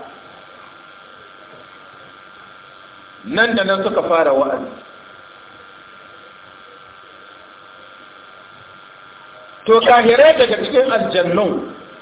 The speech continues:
waɗanda suka ce, "Mu kan fat har abada, har yau, yadda muka satan sauraren nan,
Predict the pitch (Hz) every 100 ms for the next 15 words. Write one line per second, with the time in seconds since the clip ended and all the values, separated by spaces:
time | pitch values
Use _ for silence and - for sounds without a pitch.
0 | - - - - - - 269 269 254 220
1 | 254 233 226 233 208 226 269 269 196 165
2 | - 262 269 - 226 240 - - 240 190
3 | 160 180 175 - - - - 269 269 269
4 | 240 - - - - 220 240 285 302 269
5 | 262 262 269 262 220 202 208 202 196 202
6 | 226 190 214 226 220